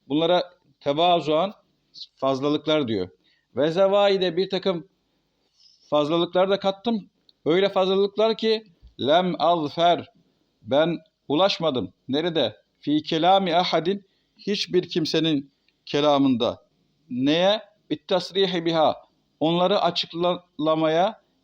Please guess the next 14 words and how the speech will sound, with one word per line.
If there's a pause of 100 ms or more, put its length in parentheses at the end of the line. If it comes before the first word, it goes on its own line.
hiç
kimsenin
kelamında (180)
ulaşamadığım
bir
takım (520)
fazlalıklar
da
kattım. (800)
Bırak (680)
açıklamayı, (240)
velel
işareti
ileyha,